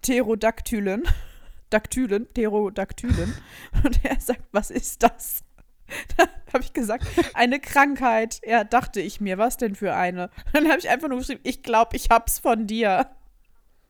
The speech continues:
<laughs> Und dann hat er nur einen Screenshot geschickt von diesem kleinen Flugsaurier und schreibt, „Oh, was ist das genau?“ Und dann hab ich gesagt, „Ein Dino.“ Und dann hat er gesagt,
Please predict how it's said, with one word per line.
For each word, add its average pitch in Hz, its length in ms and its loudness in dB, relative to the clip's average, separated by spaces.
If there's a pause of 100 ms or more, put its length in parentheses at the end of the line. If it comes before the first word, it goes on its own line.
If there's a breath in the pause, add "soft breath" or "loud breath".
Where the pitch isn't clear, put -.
(560)
<laughs> - 2000 -4
Und - 280 0
dann 349 120 2 (340 loud breath)
hat 262 180 0
er 240 80 -2
nur 233 260 -4
einen - 140 -12
Screenshot 262 540 -4
geschickt 302 360 -6
von 233 140 -2
diesem 208 180 -2
kleinen 196 260 -6
Flugsaurier 240 760 -4
und 208 100 -10
schreibt, - 460 -8 (100)
„Oh, 220 280 -2 (460)
was - 180 -10
ist - 200 -12
das 185 180 -8
genau?“ 196 320 -6
Und 160 60 -8
dann 160 60 -10
hab 165 60 -10
ich - 60 -14
gesagt, - 200 -14
„Ein 175 200 -10
Dino.“ 175 400 -8
Und - 140 -10
dann 180 120 -4
hat 214 100 -4
er 226 100 -4
gesagt, 214 260 -2